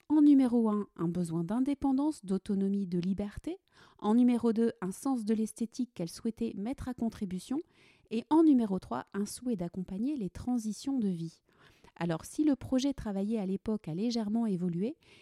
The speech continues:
il rassemble cependant ces trois éléments. Il fallait juste ajouter sa passion pour l'immobilier. Alors, vous allez le voir, ce que je trouve intéressant, c'est qu'elle a choisi d'exercer ce métier à sa manière, en respectant ses valeurs,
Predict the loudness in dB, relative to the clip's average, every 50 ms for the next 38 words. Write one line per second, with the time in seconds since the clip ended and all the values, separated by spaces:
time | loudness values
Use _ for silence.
0 | -20 _ -10 -6 -6 -4 -4 -4 -6 -4 -2 -2 -2 -2 -2 -2 -4 -2 -2 -2
1 | -2 -4 -6 -6 -8 -8 -6 -4 -4 -2 -2 0 0 0 0 0 0 0 -2 -4
2 | _ _ _ -16 -14 -10 -8 -4 -2 -2 -2 -2 -4 -6 -6 -4 -6 -4 -4 -6
3 | -6 -6 -6 -6 -6 -8 -10 -10 -10 -10 _ -8 -8 -8 -8 -8 -8 -6 -6 -6
4 | -6 -8 -6 -4 -2 0 2 2 2 2 0 0 -2 -4 -2 -4 -6 -6 _ _
5 | _ _ -20 -20 -20 -20 -20 -20 -14 -6 -2 -2 0 2 2 2 2 2 2 2
6 | 2 2 0 0 -2 -4 -6 -4 -4 -2 0 0 0 0 0 -2 0 0 0 0
7 | -2 -4 -4 -4 -2 0 0 0 -2 -2 -2 -4 -2 -2 -2 -4 -6 -12 -20 -20
8 | -10 -6 -6 -4 -2 -2 -4 -4 -2 -2 -2 -2 0 0 -2 0 -2 -2 -2 -4
9 | -4 -4 -4 -6 -4 -2 -2 -2 -2 -2 -6 -10 -8 -6 -8 -8 -8 -6 -6 -4
10 | 0 0 0 2 2 0 0 0 -2 -4 -6 -10 _ _ -20 -20 -20 -6 -2 -2
11 | 0 0 0 -2 -2 -4 -6 -4 -4 -4 -4 -4 -4 -2 -2 -2 0 0 0 0
12 | 0 0 -2 -4 -6 -10